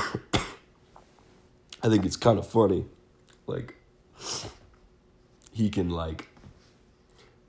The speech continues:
what's that song? I can't remember that song. You, you might be thinking of it right now. Um, "You take what the enemy meant for evil, and you turn it for good."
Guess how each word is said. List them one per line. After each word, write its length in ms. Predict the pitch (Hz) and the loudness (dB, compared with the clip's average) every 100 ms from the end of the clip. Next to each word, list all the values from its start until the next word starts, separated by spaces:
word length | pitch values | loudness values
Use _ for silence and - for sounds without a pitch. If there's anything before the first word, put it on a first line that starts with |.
| _ | _
what's 140 | 104 | -6
that 200 | 92 85 | -4 -6
song? 480 | 78 90 85 85 82 85 _ _ _ - | -6 -6 -6 -6 -8 -12 _ _ _ -8
I 100 | 113 | -6
can't 200 | - 85 | -4 -6
remember 280 | 85 82 85 | -6 -6 -6
that 200 | 85 82 | -8 -8
song. 440 | - 90 90 90 - | -8 -6 -8 -10 -10
You, 220 | 110 117 - - | -4 -4 -4 -6
you 140 | 107 | -4
might 220 | 98 90 | -4 -4
be 80 | 87 | -8
thinking 300 | 87 95 90 | -8 -8 -6
of 100 | 90 | -6
it 60 | 90 | -6
right 220 | 92 87 | -6 -6
now. 300 | 90 87 90 - _ _ _ _ _ _ | -6 -8 -10 -16 _ _ _ _ _ _
Um, 440 | - 90 85 82 82 85 _ _ _ _ _ _ _ - - | -8 -4 -4 -6 -10 -16 _ _ _ _ _ _ _ -20 -10
"You 280 | 113 139 | -6 -6
take 480 | 139 - - 139 135 | -6 -6 -6 -8 -4
what 180 | 131 127 | -4 -4
the 160 | 131 135 | -6 -6
enemy 640 | 147 139 139 143 143 147 | -4 -4 -4 -4 -6 -8
meant 360 | 151 156 135 135 | -4 -4 -4 -8
for 220 | - 131 - | -10 -10 -6
evil, 520 | 131 123 131 127 - - _ - - - - - _ _ _ _ | -4 -4 -4 -8 -16 -20 _ -20 -20 -20 -20 -20 _ _ _ _
and 200 | - 135 | -6 -2
you 80 | 143 | 0
turn 520 | 127 160 156 147 147 | 0 4 4 4 2
it 200 | 120 127 | 0 0
for 460 | - - 170 165 196 | -4 -4 -2 -2 -6
good." 320 | - 120 127 | -4 -4 -4